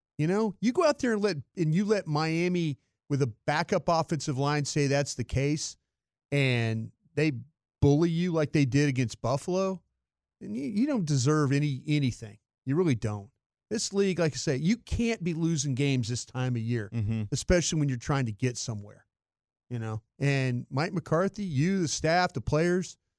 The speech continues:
Speaker 1: you need to play a whole hell of a lot better than you played last week against Buffalo.
Speaker 2: Let 'em know, B.
Speaker 1: No, that was, no, that was not good enough.
Speaker 2: No, it was not.
Speaker 1: That was not good enough. Offensively, it wasn't good enough, and defensively, it wasn't good enough,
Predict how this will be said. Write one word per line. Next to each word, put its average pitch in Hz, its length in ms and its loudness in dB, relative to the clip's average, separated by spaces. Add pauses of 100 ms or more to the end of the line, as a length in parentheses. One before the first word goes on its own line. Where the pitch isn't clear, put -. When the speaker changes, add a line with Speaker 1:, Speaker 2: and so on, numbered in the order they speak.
(280)
Speaker 1:
you 139 80 0
need 165 140 -2
to 131 60 -2
play 147 220 0
a 110 60 -2
whole 175 320 4
hell 190 160 4
of 170 40 -2
a 185 40 0
lot 170 220 2
better 151 220 2
than 127 140 0
you 127 100 2
played 131 280 0
last 131 280 0
week 131 200 -2
against 110 260 -4
Buffalo. 104 460 -6 (180)
Speaker 2:
Let 135 160 2
'em 202 140 2
know, 151 220 6
B. 123 360 4
Speaker 1:
No, 139 200 2
that 160 160 2
was, 185 260 -2
no, 143 260 2
that 156 160 2
was 185 140 -2
not 190 180 0
good 170 160 2
enough. 151 420 -2
Speaker 2:
No, 120 140 -2
it 120 40 0
was 110 200 0
not. 101 200 -2
Speaker 1:
That 151 140 4
was 139 200 0
not 165 260 4
good 185 180 4
enough. 147 280 2
Offensively, 214 500 2
it 226 80 2
wasn't 214 280 4
good 214 120 2
enough, 214 280 2
and 143 120 0
defensively, 190 500 0
it 196 60 0
wasn't 196 200 2
good 196 120 4
enough, 202 160 0